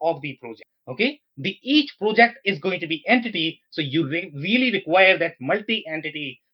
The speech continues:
consolidation and the segmentation inside the projects, because, you know, that is going to be a key driver, whether you are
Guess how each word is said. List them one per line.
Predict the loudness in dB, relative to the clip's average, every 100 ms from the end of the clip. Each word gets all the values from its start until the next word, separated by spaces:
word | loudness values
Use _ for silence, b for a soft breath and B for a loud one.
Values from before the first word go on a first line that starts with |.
| -2
consolidation | -2 0 0 0 0 0 0 -2 -4
and | -4
the | -6 -2
segmentation | -2 0 -4 -4 -10 -12 -20 _ -4
inside | -2 4 6 6 4
the | -4 0
projects, | 2 6 4 4 _ _ 0
because, | 6 8 6 4 -4
you | -4
know, | 0
that | 2 2
is | 0
going | -4
to | -2
be | -2
a | -2 -2
key | -4 0
driver, | 0 2 0 -2 -4 _ -4
whether | 0 2
you | 0 -4 2
are | 4